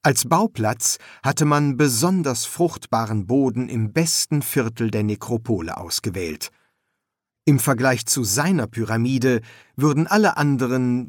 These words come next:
wie etwas aussehen, das Kinder im Sandkasten bauten.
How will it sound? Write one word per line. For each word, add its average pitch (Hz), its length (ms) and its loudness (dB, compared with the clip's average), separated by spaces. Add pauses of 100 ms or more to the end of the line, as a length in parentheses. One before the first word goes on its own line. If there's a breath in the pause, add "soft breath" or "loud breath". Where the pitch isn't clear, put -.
wie 165 160 -2
etwas 147 480 -4
aussehen, 120 680 0
das 107 300 -4
Kinder 104 420 -2
im 113 160 -2
Sandkasten 98 840 -6
bauten. 80 460 -12